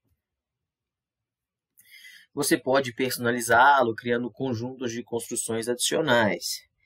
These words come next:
Para criar esses conjuntos adicionais, consulte o vídeo anterior. Bom, em seguida, note que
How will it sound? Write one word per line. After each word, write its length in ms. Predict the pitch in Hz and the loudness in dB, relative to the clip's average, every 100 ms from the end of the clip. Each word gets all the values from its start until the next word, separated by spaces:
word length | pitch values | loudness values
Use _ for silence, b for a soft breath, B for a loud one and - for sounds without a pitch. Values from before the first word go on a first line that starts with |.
| b b b - | b b b 2
Para 240 | 131 175 | 4 4
criar 500 | 220 156 113 104 104 | 2 6 8 8 4
esses 320 | 104 - - | -2 -6 -8
conjuntos 760 | - 160 139 135 156 120 151 131 | -4 -4 -4 -6 -6 -4 -6 -6
adicionais, 580 | 120 - 143 135 147 - | -6 -4 0 0 0 -2
consulte 580 | 156 147 - 151 165 170 | -4 -4 -2 -4 -4 -2
o 200 | 139 123 | -2 -2
vídeo 280 | 127 123 | -4 -6
anterior. 540 | 139 - 143 147 110 101 - - _ _ _ B B _ | -8 -4 -4 0 0 0 -8 -20 _ _ _ B B _
Bom, 260 | 175 143 | 2 2
em 120 | 175 285 | 2 0
seguida, 760 | - 190 135 143 185 117 110 - b b b b - | 0 -2 -4 -4 -2 -2 -2 -4 b b b b -6
note 400 | 170 190 - - | -2 0 -2 -10
que 760 | - 180 170 160 156 143 139 | -8 -6 -6 -6 -8 -8 -10